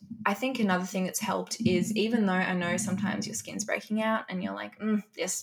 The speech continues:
bloody sucks," but, you know, doing a good skincare routine just to make yourself feel good and know that, you know, you're still giving your skin some love and it will pass after a while. And there's a lot of different reasons that,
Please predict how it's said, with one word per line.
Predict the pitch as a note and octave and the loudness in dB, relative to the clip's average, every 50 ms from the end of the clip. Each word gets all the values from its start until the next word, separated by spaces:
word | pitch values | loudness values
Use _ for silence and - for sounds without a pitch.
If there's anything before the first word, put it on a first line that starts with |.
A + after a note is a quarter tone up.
| - - _ | -10 -14 _
bloody | - E3+ F3 F#3+ G#3+ A#3+ B3 | -10 -4 -2 0 2 2 2
sucks," | A#3+ - - E3 D3 F3 F#3 - - - - - - - - - _ _ | 0 0 2 2 0 0 0 -4 -8 -8 -10 -14 -14 -14 -16 -18 _ _
but, | - F#3+ F3+ E3+ - - - - - - - - - - _ | 4 4 6 6 4 2 -2 -6 -6 -8 -18 -20 -20 -14 _
you | G#3 G#3+ G3 | 0 2 2
know, | F#3+ F#3 | 2 4
doing | F#3 G#3 G#3 A3 A3+ | 4 4 4 4 2
a | A#3 A3 | 2 0
good | F#3+ - - - A3 A3+ G3 | 0 -2 -2 2 4 4 4
skincare | G3+ - - G3+ F#3+ F#3 F#3 - F#3+ F#3 F3+ | 4 2 0 0 0 0 0 0 0 0 0
routine | F#3+ F#3+ - A3 F#3+ F3 F3 F3 F3+ E3+ - - - _ _ _ _ | 0 0 -2 -2 -2 -4 -6 -6 -6 -8 -8 -10 -14 _ _ _ _
just | - B3 A#3+ - - - - - | -2 0 0 0 -2 -2 -4 -2
to | C#4 | 0
make | C4+ A#3+ G#3 G#3 G#3 | 2 4 4 4 2
yourself | B3 A3+ - - F#3+ F#3+ F#3 - | 0 0 2 2 2 0 0 -2
feel | - F#3 F3+ | 0 0 0
good | F3+ - F3 F3 | 2 0 0 0
and | F3 F3+ F3+ | 2 2 2
know | F3+ F3 F3 F3 F3+ | 0 0 0 0 0
that, | F#3 F3+ E3 - - - - - - _ | 0 0 -2 -2 -8 -14 -18 -20 -8 _
you | G3+ F#3+ | -2 0
know, | F#3 F3 F3+ | 0 0 0
you're | F3+ F3+ F#3 F#3 | -2 -2 -2 0
still | - - - G#3 G3+ G3+ G3 G3 G3 F#3+ F#3+ G3+ G#3+ G#3 - - - A3 - _ G#3+ | 0 0 0 2 2 4 4 4 4 2 2 -2 -6 -6 -6 -8 -16 -20 -16 _ -4
giving | G#3+ A#3 A3 A3+ A3+ A3 G#3+ | 0 0 2 4 6 6 6
your | G3+ G3 | 4 2
skin | - - - F#3+ F#3 F#3+ | 2 0 0 0 2 2
some | F#3 - F#3 F#3 F#3 | 0 0 0 2 2
love | F#3 F3+ F3+ F3+ F3+ F#3 F#3 | 4 2 2 2 2 0 0
and | F3 F3 F3 F#3+ - - - | -2 -2 -4 -6 -8 -2 -2
it | G#3 - G3 | -2 0 2
will | G#3+ A3+ A#3 A3+ | 4 4 4 4
pass | A3+ - F#3 F3+ F3+ F3 F#3 G3 - - - | 2 0 2 4 4 4 4 2 -2 -2 -2
after | F#3 F#3 F#3 - - F#3+ | -4 -4 -4 -4 -2 -2
a | F#3 F3+ | 0 2
while. | F3+ F3 F3 F3 F3 | 4 6 6 4 4
And | F3+ | 2
there's | G3 G#3+ G3 | 0 -2 -2
a | F#3+ | -2
lot | G3 G#3 A3 A3 G#3 | 2 4 4 4 4
of | G3 | 0
different | - - - - - | -2 -8 -10 -10 -8
reasons | - - F#3+ - - G#3 G3+ - - | -6 -6 -6 -6 -8 -8 -8 -6 -4
that, | - - - - | -4 -4 -4 -6